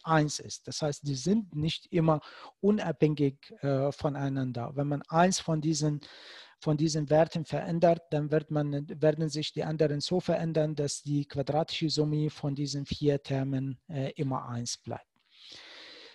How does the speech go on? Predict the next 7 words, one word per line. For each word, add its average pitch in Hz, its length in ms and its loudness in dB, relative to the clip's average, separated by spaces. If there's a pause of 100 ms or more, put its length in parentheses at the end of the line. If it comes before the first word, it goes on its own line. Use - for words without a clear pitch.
(200)
So, 220 460 8 (280)
ähm, 180 640 6
wie 185 160 2
ich - 140 4
bereits 202 360 8
erwähnt 185 440 4
habe, 208 480 6